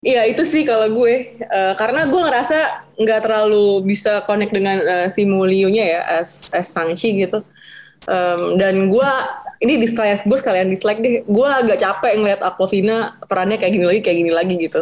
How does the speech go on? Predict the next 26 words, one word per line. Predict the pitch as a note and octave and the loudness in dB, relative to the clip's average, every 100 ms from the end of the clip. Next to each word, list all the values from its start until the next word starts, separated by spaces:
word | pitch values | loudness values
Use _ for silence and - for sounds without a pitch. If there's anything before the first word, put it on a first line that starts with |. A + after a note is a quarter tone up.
| E3 | -2
Jadi, | E3 F3+ G3 G3 - - _ _ | 0 2 2 0 -2 -10 _ _
I | A#3+ | 0
don't | A#3+ | 2
know, | A#3+ | 2
I | A#3+ G#3+ | 2 0
was | - A3 | 0 -4
expecting | - G#3+ G3+ A3 | -2 -6 -2 0
her | B3 A3+ | 2 2
to | A#3+ G3+ | 0 0
do | |
something | G#3 G#3 G3+ G3+ | 2 0 0 0
different, | G#3 B3 A#3+ G#3+ | 0 0 0 2
although | G#3+ A3 | 2 2
it | G#3+ G#3+ | 2 0
might | G#3 G3+ | -2 -2
be, | G3 G3 G3+ G3+ - - - - - | 0 0 2 0 -4 -12 -10 -8 -4
apa | A3 | 0
ya, | A3 | 2
mungkin | G#3 G#3 A#3+ | 2 2 2
jadi | G3+ F#3+ - | 2 0 -4
kayak | - F#3+ F3+ F#3 | -4 -2 -2 -2
aneh | G3 A#3 | 0 0
gitu | G#3+ A3+ G3+ | 0 0 0
kalau | F#3+ | 0
dia | F#3+ F#3+ F#3 F3+ F3+ F3 | 2 2 4 4 2 2
melakukan | F3+ F#3 | 0 0